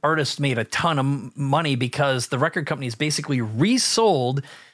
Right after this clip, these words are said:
the old music and upcoming music on C Ds, and they had bigger splits with the artists, but streaming came along and destroyed that. Same thing happened to D V Ds, streaming movies and D V Ds. There was big money in the D V D releases.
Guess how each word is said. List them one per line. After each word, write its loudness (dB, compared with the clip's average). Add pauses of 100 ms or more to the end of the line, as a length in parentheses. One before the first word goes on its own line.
(260)
the 2
old 4
music 4
and 2
upcoming 0
music 2
on 0
C 2
Ds, 2
and 0
they 2
had -2
bigger 2
splits 0
with 0
the -4
artists, 0
but -12
streaming 2
came -2
along 2
and -2
destroyed 0
that. -4 (580)
Same 0
thing 2
happened 2
to 2
D 2
V 4
Ds, 2
streaming 2
movies 4
and 4
D 2
V 2
Ds. 0
There 0
was 0
big 0
money 2
in 2
the 2
D 2
V 2
D 2
releases. 0